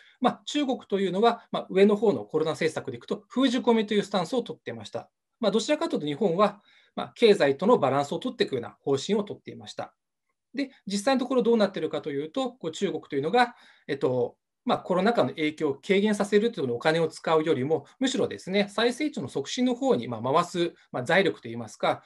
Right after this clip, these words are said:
余力が残されているというところですね。まあ、かたやこう日本はどうかというとですね、例えばこうゴートゥーキャンペーンですね。本来であれば、まあ、コロナが収束した後に、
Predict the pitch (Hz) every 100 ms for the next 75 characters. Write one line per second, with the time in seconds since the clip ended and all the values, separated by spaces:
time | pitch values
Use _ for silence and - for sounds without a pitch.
0 | - 139 156 180 214 135 131 180 277 302
1 | - - - 135 123 - 117 117 - -
2 | - 202 202 _ _ _ _ _ - 208
3 | 285 285 240 208 180 175 247 170 139 151
4 | 113 - - _ - 151 156 123 113 180
5 | - 196 302 247 - 117 123 156 160 156
6 | 151 120 110 117 - _ _ _ - 131
7 | 180 - - - 320 311 262 208 185 165
8 | 220 220 _ 165 135 - 277 240 131 110
9 | - 226 208 208 214 208 214 214 208 -
10 | 214